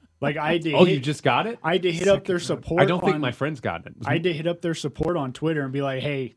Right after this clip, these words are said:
Speaker 1: this is unacceptable.
Speaker 2: <laughs>
Speaker 1: I know your, I know your policy is thirty days,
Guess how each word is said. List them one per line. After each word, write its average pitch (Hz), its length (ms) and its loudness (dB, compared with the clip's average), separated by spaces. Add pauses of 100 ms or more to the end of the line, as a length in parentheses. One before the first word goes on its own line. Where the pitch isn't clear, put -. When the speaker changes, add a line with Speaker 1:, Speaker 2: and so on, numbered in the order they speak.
Speaker 1:
this 170 240 0
is 135 160 -8 (100)
unacceptable. 147 880 0 (200)
Speaker 2:
<laughs> - 200 -8
Speaker 1:
I 151 120 2
know 170 220 2
your, 180 380 2
I 165 140 0
know 160 140 0
your 190 180 2
policy 170 540 -2
is 143 100 -6
thirty 160 380 -4
days, 139 500 -4